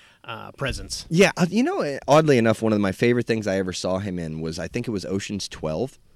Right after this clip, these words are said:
Speaker 1: Oh, I never saw Ocean's
Speaker 2: He
Speaker 1: Twelve.
Speaker 2: did,
Speaker 1: He was
Speaker 2: like,
Speaker 1: good
Speaker 2: this
Speaker 1: in that, huh?
Speaker 2: capoeira type
Speaker 1: Oh,
Speaker 2: dancing
Speaker 1: yeah, yeah,
Speaker 2: stuff.
Speaker 1: yeah. I think you had told me about
Speaker 2: Yeah,
Speaker 1: that.
Speaker 2: it, he's amazing in that
Speaker 1: Yeah,
Speaker 2: movie.
Speaker 1: Eastern Promises, he was so good
Speaker 2: Oh,
Speaker 1: in.
Speaker 2: yeah,
Speaker 1: And,
Speaker 2: he
Speaker 1: uh,
Speaker 2: was
Speaker 1: Black Swan, he was the,
Speaker 2: I didn't see
Speaker 1: he
Speaker 2: that
Speaker 1: was
Speaker 2: one.
Speaker 1: the evil fucking, oh, you gotta see Black Swan, man.
Speaker 2: Oh,
Speaker 1: It's good.
Speaker 2: wow.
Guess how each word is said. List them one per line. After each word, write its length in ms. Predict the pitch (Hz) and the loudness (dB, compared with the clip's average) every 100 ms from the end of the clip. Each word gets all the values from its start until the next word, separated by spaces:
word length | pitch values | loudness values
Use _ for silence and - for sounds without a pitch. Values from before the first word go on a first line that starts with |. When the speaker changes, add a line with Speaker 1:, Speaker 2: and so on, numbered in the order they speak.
| _ - | _ -12
Speaker 1:
Oh, 200 | 160 147 | -10 -10
I 80 | 147 | -6
never 260 | 185 247 233 | -2 -2 -2
saw 180 | 254 262 | -2 -2
Ocean's 320 | 165 - 117 | -4 -6 -4
Speaker 2:
He 140 | - | 0
Speaker 1:
Twelve. 100 | 160 | 4
Speaker 2:
did, 160 | 160 196 | 6 4
Speaker 1:
He 40 | 180 | 2
was 80 | |
Speaker 2:
like, 60 | 131 | 2
Speaker 1:
good 120 | - | 0
Speaker 2:
this 60 | 165 | 0
Speaker 1:
in 60 | |
that, 140 | 110 110 | -4 -2
huh? 180 | 139 143 | 0 0
Speaker 2:
capoeira 720 | 135 117 110 120 117 113 110 | 0 2 2 2 2 2 0
type 380 | - 120 107 - | -2 -2 -2 -2
Speaker 1:
Oh, 180 | 233 214 | -2 2
Speaker 2:
dancing 340 | - 131 262 | 2 2 2
Speaker 1:
yeah, 40 | 320 | 2
yeah, 160 | 262 | 2
Speaker 2:
stuff. 260 | 320 143 - | 2 2 2
Speaker 1:
yeah. 100 | - | 0
I 60 | 139 | -2
think 160 | 214 214 | -4 -4
you 80 | |
had 100 | 220 | -4
told 180 | - 233 | -4 -4
me 100 | 185 | -2
about 100 | 185 | 0
Speaker 2:
Yeah, 240 | 190 120 107 | 2 2 0
Speaker 1:
that. 160 | - 160 | -4 -6
Speaker 2:
it, 120 | - | -6
he's 240 | - 220 339 | -2 0 2
amazing 500 | 311 269 339 120 87 | 4 6 6 4 -2
in 100 | 80 | -6
that 160 | - | -2
Speaker 1:
Yeah, 140 | 156 113 | 0 2
Speaker 2:
movie. 120 | 139 | 2
Speaker 1:
Eastern 260 | 135 180 123 | 2 2 0
Promises, 440 | 147 143 - 98 | -4 -4 -8 -12
he 80 | 104 | -16
was 220 | 95 92 | -14 -12
so 340 | - 135 110 104 | -8 -8 -8 -8
good 20 | - | -6
Speaker 2:
Oh, 220 | 107 - | -4 -4
Speaker 1:
in. 80 | - | -6
Speaker 2:
yeah, 240 | 85 73 101 | -6 -4 2
Speaker 1:
And, 180 | 170 139 | 4 4
Speaker 2:
he 40 | |
Speaker 1:
uh, 40 | 123 | 0
Speaker 2:
was 60 | |
Speaker 1:
Black 200 | 135 139 | 0 -2
Swan, 440 | - 120 147 98 - | -4 -8 -8 -10 -14
he 120 | 131 | -10
was 240 | 117 104 - | -10 -10 -10
the, 100 | 110 | -10
Speaker 2:
I 40 | |
didn't 180 | 139 131 | -8 -6
see 160 | - 127 | -4 0
Speaker 1:
he 20 | |
Speaker 2:
that 100 | 196 | 0
Speaker 1:
was 100 | 151 | -2
Speaker 2:
one. 60 | 123 | -4
Speaker 1:
the 200 | 110 123 | -6 -6
evil 280 | 131 120 104 | -6 -6 -10
fucking, 280 | 120 110 110 | -12 -10 -6
oh, 100 | 135 | -6
you 100 | 107 | -4
gotta 220 | 123 117 | -6 -8
see 100 | 92 | -12
Black 240 | 90 - | -16 -16
Swan, 260 | - 107 101 | -16 -18 -12
man. 100 | 92 | -6
Speaker 2:
Oh, 60 | 98 | -4
Speaker 1:
It's 80 | 71 | -2
good. 40 | |
Speaker 2:
wow. 260 | 82 67 | -2 -4